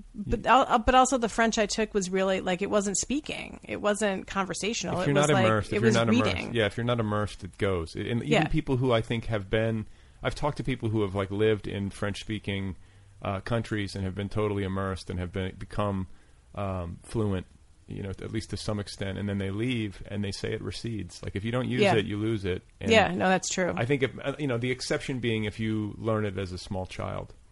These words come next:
Speaker 2: and, like, it really gets embedded. But when we were, we were kinda poking around looking at schools, and there's, like, a lycée here in, uh, Los Angeles where, you know, they speak nothing but French, and it's
Speaker 1: Oh, wow.
Speaker 2: totally according to the French school system. Um,
Speaker 1: Wow.
Speaker 2: like, it, it's di-, it's a totally different ballgame than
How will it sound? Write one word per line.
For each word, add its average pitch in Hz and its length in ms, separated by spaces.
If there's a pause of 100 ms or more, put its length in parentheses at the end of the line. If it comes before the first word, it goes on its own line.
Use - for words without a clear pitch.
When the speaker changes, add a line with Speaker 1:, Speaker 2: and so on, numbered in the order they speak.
(140)
Speaker 2:
and, 98 140
like, 95 180
it 101 80
really 110 380
gets 101 200
embedded. 92 460
But 87 200 (400)
when 120 160
we 135 100
were, 127 240
we 135 120
were 131 80
kinda 117 180
poking 120 340
around 107 240
looking 104 260
at 98 80
schools, 110 420
and 101 80
there's, 104 160
like, 95 140
a 98 60
lycée 101 600
here 101 240
in, 98 220
uh, 95 160
Los 95 260
Angeles 101 460
where, 95 180
you 95 180
know, 82 120
they 85 100
speak - 280
nothing 92 340
but 90 180
French, 87 440
and 104 120
it's 143 120
Speaker 1:
Oh, 180 100
wow. 170 220
Speaker 2:
totally 120 280
according 104 380
to 98 60
the 98 80
French - 500 (560)
school 110 260
system. 87 440 (520)
Um, 92 300
Speaker 1:
Wow. 180 240
Speaker 2:
like, - 80
it, 113 160
it's 107 160
di-, 110 160
it's 110 160
a 110 80
totally 117 340
different 98 320
ballgame 90 380
than 80 280